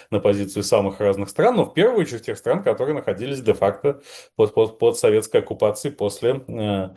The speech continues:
Второй мировой войны. Поэтому, естественно, у этих стран совершенно другое отношение к этому делу по сравнению с теми странами, которые под советской оккупацией не находились.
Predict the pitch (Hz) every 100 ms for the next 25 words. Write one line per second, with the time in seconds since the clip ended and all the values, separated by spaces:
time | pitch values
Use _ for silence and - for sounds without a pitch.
0 | - - _ 113 107 110 113 127 160 226
1 | 104 98 92 98 - 131 117 127 165 165
2 | 139 131 - 107 127 127 131 135 90 82
3 | 90 - 90 92 92 95 90 120 165 165
4 | - 107 95 87 - 127 147 165 185 196
5 | 190 - - - _ - 135 160 165 113
6 | 120 - 131 110 117 117 - 117 120 123
7 | 135 123 82 - -